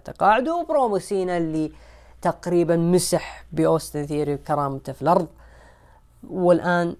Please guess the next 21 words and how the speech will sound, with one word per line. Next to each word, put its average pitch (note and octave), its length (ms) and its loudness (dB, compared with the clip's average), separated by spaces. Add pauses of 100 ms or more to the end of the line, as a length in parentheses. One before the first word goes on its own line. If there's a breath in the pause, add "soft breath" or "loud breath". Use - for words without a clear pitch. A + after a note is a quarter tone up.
(580)
ما D#3+ 360 0
أدري C#3 240 -8
إيش C3 260 -10
قاعد C3+ 180 -2
يسوي C#3 340 -4
أوستن C#3+ 340 -6
ثيري، C#3 440 -6 (360)
ما D3 200 -2
هو C#3+ 200 -6 (180)
مقدم C#3 420 -4
أي C#3+ 180 -4
شيء C3+ 220 -8
حاليا، D3 540 -4
فهو A3+ 580 2
يستحق F#3 580 -4
يكون E3+ 340 -4
مركز D3+ 380 -4
الخامس D3+ 580 -6
أو C3+ 140 -6
السادس C3+ 560 -6
حتى. - 340 -18